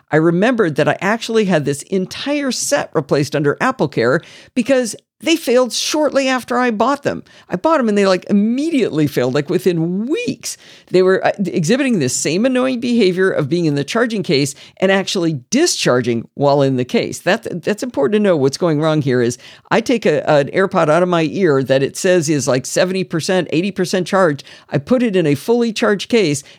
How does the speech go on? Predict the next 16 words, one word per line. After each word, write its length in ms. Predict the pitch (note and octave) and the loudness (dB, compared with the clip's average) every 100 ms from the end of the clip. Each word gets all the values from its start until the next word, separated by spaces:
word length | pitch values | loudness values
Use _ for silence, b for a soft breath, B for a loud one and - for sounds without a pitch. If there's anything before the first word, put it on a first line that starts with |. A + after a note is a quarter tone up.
| B | B
and 120 | D#3 | 2
the 80 | D#3 | 4
next 280 | D#3 A3 - | 4 0 0
day 160 | E3+ | 0
it's 120 | D3+ - | 0 0
down 200 | D#3+ D3+ | 0 2
to 80 | |
one 240 | C#3+ D3 C#3+ | 2 0 0
percent. 480 | C3+ B2 F#3 B2 - | -2 -2 -2 -4 -2
So 120 | D3 | 0
they're, 200 | D3 C#3 | 0 0
they're 160 | D#3 D#3 | 0 0
actually 300 | A3 G#3 D3+ | 0 0 0
losing 580 | C#3 D#3 B3 C#4 E3 | 0 2 2 2 2
charge, 400 | B2 A2 G2+ G2+ | 0 -2 -4 -6
which 240 | B2+ C3+ | -10 -12